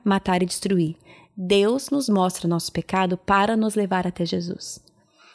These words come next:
Ele quer nos dar vida e vida em abundância. Podemos lutar com o pecado, mas essa não é a nossa identidade se estamos em Cristo." Aí ela segue dizendo,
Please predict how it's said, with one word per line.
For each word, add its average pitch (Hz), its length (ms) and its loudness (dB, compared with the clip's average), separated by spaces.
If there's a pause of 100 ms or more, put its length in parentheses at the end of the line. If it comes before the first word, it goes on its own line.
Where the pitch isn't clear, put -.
(160)
Ele 214 220 2
quer 190 240 2
nos 190 160 2
dar 170 180 2
vida 208 460 0 (100)
e 226 120 2
vida 190 240 0
em 196 100 2
abundância. 185 680 -4 (340)
Podemos 208 440 2
lutar 196 340 0
com 269 140 -4
o 254 40 -4
pecado, 185 540 -6 (200)
mas 190 240 2
essa 190 260 2
não 233 500 2
é 214 200 2
a 208 140 0
nossa 190 320 2
identidade 185 580 0
se - 180 -2
estamos 190 600 0 (160)
em 185 320 2 (420)
Cristo." - 560 -6 (1080)
Aí 185 120 2
ela 180 140 4
segue 185 300 0
dizendo, 180 640 0